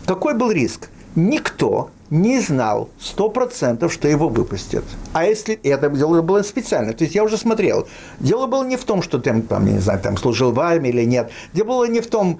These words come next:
ты инженер или там литератор. Дело не в этом. Это так сделалось, я думаю, что специально, что никто не мог заранее решить. Поэтому был риск.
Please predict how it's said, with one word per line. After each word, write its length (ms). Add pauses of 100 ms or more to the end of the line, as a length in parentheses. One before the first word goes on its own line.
ты 140
инженер 480
или 200
там 220
литератор. 600
Дело 200
не 140
в 60
этом. 240 (180)
Это 180
так 300
сделалось, 840
я 160
думаю, 220
что 160
специально, 560
что 200 (100)
никто 340
не 140
мог 180
заранее 420
решить. 440 (240)
Поэтому 280
был 200
риск. 340